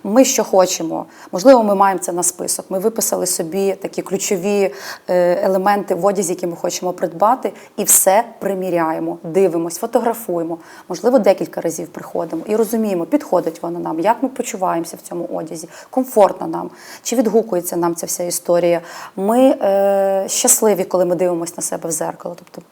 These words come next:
е, одяг повинен викликати у нас тільки позитивні емоції, не дискомфортні в якому разі. Е, якщо, е, брати до уваги тренди, я хотіла би звернути, що, ува-, е, увагу, що в нас в місті,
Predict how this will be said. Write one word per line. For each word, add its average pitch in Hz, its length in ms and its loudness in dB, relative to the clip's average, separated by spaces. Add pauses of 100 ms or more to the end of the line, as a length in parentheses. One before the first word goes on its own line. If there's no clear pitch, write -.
(220)
е, 185 160 2
одяг 277 280 6
повинен 214 380 -4
викликати 190 520 -4
у - 80 -6
нас 185 320 -2
тільки 226 260 0
позитивні 170 560 -2
емоції, 160 420 -4 (280)
не 185 200 6
дискомфортні 190 640 2
в 156 40 -2
якому 165 380 -2
разі. 160 340 -8 (920)
Е, 185 240 -2
якщо, 196 540 4
е, 214 60 4
брати 220 320 2
до 202 120 2
уваги 196 460 2
тренди, 262 360 4
я 202 120 -2
хотіла 214 300 -2
би 190 120 -4
звернути, 190 500 -4
що, - 300 -8
ува-, 185 440 -6
е, 180 380 -4 (260)
увагу, 214 420 4
що 185 280 -2 (720)
в 175 120 -2
нас 220 260 0
в 196 40 -2
місті, 208 420 -2